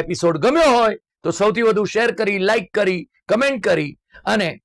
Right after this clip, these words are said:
આપણી YouTube ચેનલ ડોક્ટર હરિદેસાઈ સત્યમ એવમ તથ્યમ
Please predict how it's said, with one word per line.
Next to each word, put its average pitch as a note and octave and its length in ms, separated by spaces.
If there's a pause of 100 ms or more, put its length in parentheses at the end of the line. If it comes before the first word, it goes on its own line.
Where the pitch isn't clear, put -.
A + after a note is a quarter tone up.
(800)
આપણી F3+ 340
YouTube B3+ 380
ચેનલ D#3 320
ડોક્ટર C4 440
હરિદેસાઈ G3+ 560
સત્યમ F#3 320
એવમ F3 280
તથ્યમ A#3+ 440